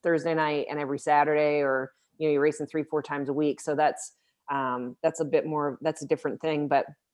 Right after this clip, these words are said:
when you're a triathlete, you don't really get to race that often. And so I think when you do race, you, you know, you want the opportunity to go really fast and, and go for it. Unless, here's the however, um,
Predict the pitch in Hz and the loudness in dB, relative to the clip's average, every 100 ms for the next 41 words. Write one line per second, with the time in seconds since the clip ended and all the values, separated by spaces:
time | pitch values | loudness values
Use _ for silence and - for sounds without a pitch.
0 | _ _ _ _ 196 190 175 190 262 226 | _ _ _ _ 2 2 4 4 6 4
1 | 175 196 226 381 285 180 139 135 170 175 | 2 2 2 0 0 -2 0 0 -2 0
2 | 202 208 214 - 262 254 190 160 - 165 | 4 4 2 -2 -4 -2 -2 -4 0 2
3 | 151 135 151 160 156 - 147 160 156 143 | 4 4 2 -2 -4 -4 -4 -2 0 -2
4 | 143 147 156 165 175 196 202 - - _ | 0 2 2 2 2 2 0 -12 -18 _
5 | _ _ _ 156 147 - 156 139 147 156 | _ _ _ 0 0 0 -2 0 0 2
6 | 160 123 151 147 151 160 147 135 135 143 | 2 2 0 0 -6 -2 -2 0 2 4
7 | 160 156 143 139 131 151 185 - 151 139 | 4 4 2 2 4 4 2 -6 -4 -2
8 | 135 135 131 131 156 - 202 220 214 _ | -4 -6 -2 0 0 2 2 2 0 _
9 | _ - 160 175 220 175 196 - - - | _ -4 -2 6 8 8 6 -2 -12 -14
10 | _ 185 180 165 160 160 151 151 151 151 | _ 0 2 0 2 2 4 2 0 4
11 | 160 170 143 143 190 240 _ 151 147 143 | 4 4 4 2 0 -4 _ -6 -2 0
12 | 143 139 131 | 0 -2 -6